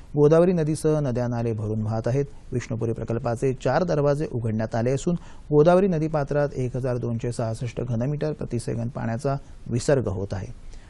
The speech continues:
मुदगल, रामपुरी आणि दिग्रस इथल्या बंधाऱ्यातूनही पाणी सोडण्यात आलं आहे. लातूरातही जोरदार पाऊस सुरू असून मांजरा धरण एकसष्ट दशलक्ष घनमीटर इतकं भरलं आहे. लातूर बिदर रोडवरील सर्वात मोठ्या पुलावरून तेरणा नदीचं पाणी वाहू लागल्यामुळे महाराष्ट्र, कर्नाटक,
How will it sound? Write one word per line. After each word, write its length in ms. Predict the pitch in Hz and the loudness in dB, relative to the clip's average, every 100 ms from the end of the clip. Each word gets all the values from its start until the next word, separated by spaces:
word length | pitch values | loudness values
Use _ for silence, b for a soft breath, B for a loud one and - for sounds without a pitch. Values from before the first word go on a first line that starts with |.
| B | B
मुदगल, 320 | 165 165 185 175 | 4 8 8 6
रामपुरी 440 | 160 151 160 160 | 2 0 0 0
आणि 120 | 160 | 0
दिग्रस 320 | 143 135 135 | -2 0 0
इथल्या 220 | 135 139 139 | -2 -2 -2
बंधाऱ्यातूनही 640 | 120 110 113 113 117 113 | 0 0 0 0 -2 -4
पाणी 280 | - 120 110 | -4 -6 -4
सोडण्यात 380 | 113 104 110 110 | -4 -4 -4 -2
आलं 160 | 113 | -2
आहे. 200 | 123 143 165 B B B | 0 0 -4 B B B
लातूरातही 520 | 151 151 170 170 175 | 4 4 4 4 2
जोरदार 420 | 151 143 147 147 | 4 2 4 2
पाऊस 220 | 139 135 131 | 0 -2 -2
सुरू 220 | 147 147 | 0 0
असून 300 | 143 165 156 | 0 -2 -2
मांजरा 320 | 131 117 117 | -2 -2 -2
धरण 220 | 117 120 - | -2 -4 -6
एकसष्ट 420 | 120 - 151 - | -10 -4 -4 -2
दशलक्ष 440 | 143 123 127 123 - | -2 -2 -4 -4 -4
घनमीटर 640 | 131 117 143 170 147 110 104 B B 156 | -2 0 0 0 0 -2 -4 B B -6
इतकं 300 | 135 - 156 | -2 2 2
भरलं 300 | 101 104 107 | 2 -2 -2
आहे. 180 | 98 - - B B | -2 -6 -12 B B
लातूर 300 | 139 139 165 | 2 4 4
बिदर 240 | 160 151 151 | 2 2 2
रोडवरील 440 | 143 139 143 143 | 2 0 0 -2
सर्वात 380 | 143 123 117 117 | -2 0 0 -2
मोठ्या 280 | 110 110 110 | -4 -4 -4
पुलावरून 500 | 117 110 127 113 107 - B B | -2 0 0 0 -4 -8 B B
तेरणा 260 | 151 147 165 | 2 4 2
नदीचं 360 | 143 110 113 | 0 -2 -4
पाणी 260 | 135 120 120 | -4 -2 -2
वाहू 200 | 107 110 | -2 -2
लागल्यामुळे 440 | 110 113 135 151 170 B B 143 | -2 -2 -2 -2 -4 B B 2
महाराष्ट्र, 420 | 147 170 170 170 | 4 6 4 2
कर्नाटक, 440 | 151 143 143 151 | 0 0 0 -2